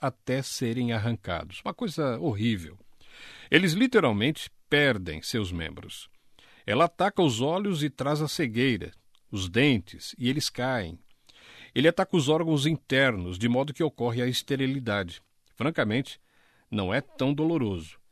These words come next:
É apenas a coisa mais feia que se pode imaginar no mundo. Começa com uma mancha branca ou rosa na testa, na orelha, no, no nariz, no queixo ou bochecha. Em seguida, ela começa a se espalhar e se torna esponjosa,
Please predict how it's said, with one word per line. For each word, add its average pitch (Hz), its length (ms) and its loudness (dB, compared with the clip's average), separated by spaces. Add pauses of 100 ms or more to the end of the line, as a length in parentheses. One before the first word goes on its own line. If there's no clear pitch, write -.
(280)
É 90 80 -2
apenas 160 320 0
a 135 60 -2
coisa 143 260 -2
mais 143 260 -2
feia 160 380 2
que - 100 -8
se 139 140 -2
pode 120 240 -2
imaginar 113 480 0
no 113 140 -2
mundo. 90 340 -6 (560)
Começa 123 360 2
com 117 140 -2
uma 110 140 0
mancha 98 300 -4
branca 127 500 0
ou 101 140 0
rosa 104 500 0
na 82 100 -10
testa, 131 540 -2
na 82 120 -8
orelha, 123 560 0 (260)
no, 95 720 -4
no 101 120 -4
nariz, 110 540 2
no 85 100 -8
queixo 139 460 -2
ou 120 100 0
bochecha. 131 600 -4 (720)
Em 135 140 8
seguida, 160 380 2
ela 151 120 2
começa 139 400 0
a - 20 -6
se - 100 -4
espalhar 117 560 -2
e 131 60 -6
se 123 120 -6
torna 123 280 -2
esponjosa, 120 800 -2